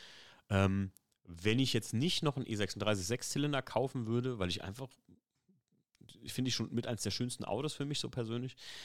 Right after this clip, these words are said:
dann würde ich mir vielleicht einfach was ganz Modernes kaufen.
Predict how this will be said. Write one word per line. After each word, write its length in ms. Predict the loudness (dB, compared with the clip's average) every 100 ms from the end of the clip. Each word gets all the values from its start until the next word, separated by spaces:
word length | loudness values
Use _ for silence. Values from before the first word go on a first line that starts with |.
| -16 -20 _
dann 420 | 2 4 6 4
würde 160 | 2 0
ich 80 | 0
mir 140 | -2
vielleicht 420 | -2 0 0 -2
einfach 160 | -6 -6
was 160 | -6 -2
ganz 220 | -2 0
Modernes 460 | 0 2 0 -2
kaufen. 340 | -6 -8 -8